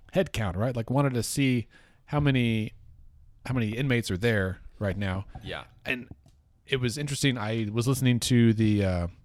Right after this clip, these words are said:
Speaker 1: K O S U's weekly political update thing with, um, Ryan Kiesel and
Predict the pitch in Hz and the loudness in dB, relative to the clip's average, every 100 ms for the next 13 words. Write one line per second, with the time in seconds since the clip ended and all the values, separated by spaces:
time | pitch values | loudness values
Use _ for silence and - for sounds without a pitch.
0 | - _ _ _ - - 139 127 127 113 | -20 _ _ _ -20 -6 2 6 6 6
1 | 120 120 117 110 - - - 113 117 123 | 6 6 6 2 -4 -8 -2 0 0 2
2 | 117 110 107 110 - 120 113 117 110 - | 2 2 0 -2 0 0 0 -2 0 0
3 | 117 117 113 104 101 - - - 117 101 | 0 0 0 0 -2 -4 -20 -6 -4 -2
4 | 95 - - 120 117 104 123 - 123 113 | -4 -8 -6 -2 -2 0 -2 0 0 0
5 | 107 110 | -2 -6